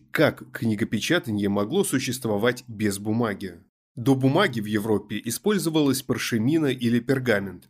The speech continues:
выдолбленная овечья кожа, и ещё более дорогой и редкий велень, тонкая телячья кожа. Наиболее высококачественный велень производится из шкур новорождённых или нерождённых животных,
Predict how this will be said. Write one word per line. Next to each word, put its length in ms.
выдолбленная 840
овечья 400
кожа, 440
и 60
ещё 480
более 360
дорогой 480
и 120
редкий 380
велень, 500
тонкая 380
телячья 540
кожа. 400
Наиболее 580
высококачественный 1040
велень 400
производится 720
из 220
шкур 300
новорождённых 840
или 340
нерождённых 800
животных, 640